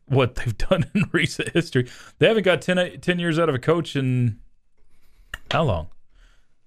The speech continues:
How long? When's the last time they got seven years out of a coach? Probably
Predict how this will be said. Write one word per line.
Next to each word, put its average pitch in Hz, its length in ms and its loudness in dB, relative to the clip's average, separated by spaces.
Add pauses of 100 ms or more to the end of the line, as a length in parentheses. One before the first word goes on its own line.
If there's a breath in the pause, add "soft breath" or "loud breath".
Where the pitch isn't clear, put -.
(240)
How 180 80 4
long? 214 220 2
When's 208 160 2
the 240 60 4
last 196 200 2
time 196 120 -2
they 190 60 0
got 180 140 0
seven 180 380 0
years 92 200 -4
out 87 120 -4
of 80 60 -10
a 80 40 -18
coach? - 460 -8 (2000)
Probably 185 140 0